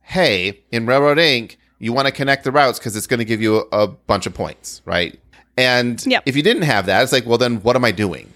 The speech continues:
Speaker 1: It's, it's,
Speaker 2: Mm-hmm.
Speaker 1: there's nothing, you know, it's pointless. And what I found super interesting about this was humans are incredibly good at falling into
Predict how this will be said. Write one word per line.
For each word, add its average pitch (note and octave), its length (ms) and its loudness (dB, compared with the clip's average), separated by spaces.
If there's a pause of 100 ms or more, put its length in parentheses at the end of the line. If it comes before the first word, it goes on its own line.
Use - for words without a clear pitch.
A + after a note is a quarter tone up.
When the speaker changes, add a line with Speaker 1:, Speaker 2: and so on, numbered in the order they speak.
(300)
Speaker 1:
It's, - 360 -4
it's, - 560 -6
Speaker 2:
Mm-hmm. A3+ 300 -4 (100)
Speaker 1:
there's G#2+ 140 0
nothing, G2 580 -2
you E2+ 60 -10
know, E2 180 -12 (160)
it's G2+ 120 -6
pointless. B2 340 -2 (460)
And C3 400 0 (260)
what C3+ 140 2
I D3 80 4
found F3 420 2 (380)
super D3 400 0
interesting F3 360 -2
about G#2+ 200 2
this G#2+ 180 -2
was G#2+ 260 0 (480)
humans G3 600 0 (440)
are C3 140 4
incredibly C#3+ 640 0
good F#2+ 580 0 (420)
at A#2 280 0
falling D3 720 2 (120)
into B2 540 -2